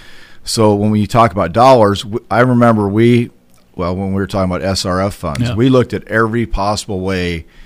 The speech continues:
Speaker 1: how to fund this and pay for it. Some of that did inc-, include a rate increase, um, but that was back in two thousand ten was our last
Speaker 2: Yeah.
Speaker 1: sewer rate increase. And, uh, I tell people this,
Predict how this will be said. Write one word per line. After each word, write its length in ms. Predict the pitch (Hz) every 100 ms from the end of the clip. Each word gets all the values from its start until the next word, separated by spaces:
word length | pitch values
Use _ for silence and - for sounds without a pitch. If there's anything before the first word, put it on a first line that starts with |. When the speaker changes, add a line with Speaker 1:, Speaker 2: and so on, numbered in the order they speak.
| - -
Speaker 1:
how 120 | 95
to 80 | 85
fund 360 | - 95 92
this 220 | 87 85
and 100 | 87
pay 220 | - 95 87
for 360 | - 85 82
it. 120 | 85 - - - -
Some 260 | - 98 98
of 60 |
that 220 | 98 98
did 200 | 90 107
inc-, 280 | 104 98 - -
include 400 | 98 95 104 98
a 80 | 98
rate 240 | 98 95
increase, 580 | 90 87 87 90 107 - _ _ _ _
um, 480 | - 90 92 87 87
but 160 | 85 87
that 160 | 98
was 140 | 107 87
back 260 | 95 92
in 80 | 90
two 180 | - 101
thousand 340 | 92 90 78
ten 320 | 76 113 95 82
was 140 | 80
our 100 | 82
last 380 | 82 85 82 -
Speaker 2:
Yeah. 60 | 107
Speaker 1:
sewer 360 | 104 101 95
rate 240 | 87 87 80
increase. 580 | 78 - 71 67 - -
And, 360 | 71 82 80
uh, 220 | 82 80 78 - - - - - - - _ - -
I 60 |
tell 240 | 92 113 104
people 300 | 104 92 95
this, 360 | 95 90 -